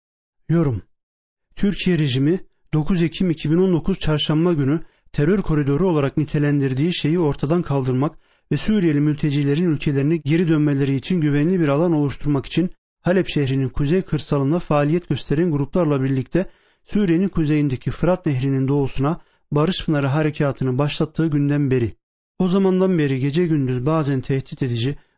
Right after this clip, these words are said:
bazı zaman da arabulucu karaktere sahip çeşitli, dahası çelişkili uluslararası açıklamalar devam ediyor.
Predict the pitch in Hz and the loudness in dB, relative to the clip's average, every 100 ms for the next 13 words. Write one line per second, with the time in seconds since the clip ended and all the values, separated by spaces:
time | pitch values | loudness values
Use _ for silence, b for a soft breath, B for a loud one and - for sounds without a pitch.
0 | - 143 156 165 147 170 156 135 139 160 | -2 0 0 0 2 2 0 0 0 0
1 | 151 143 127 - 143 147 143 160 - 131 | 0 0 -2 -2 -2 -2 -2 -2 -2 -2
2 | 127 - 127 127 - 147 b b b 151 | -2 -4 -4 -4 -4 -4 b b b -2
3 | 143 160 180 - 147 - 175 185 165 147 | -2 0 -2 -2 -2 -2 -2 0 0 -2
4 | - 175 143 127 180 147 - - 139 139 | 0 0 0 -2 -2 -2 -4 -4 -2 0
5 | 170 151 135 139 131 113 104 | 0 0 0 0 -2 -2 -4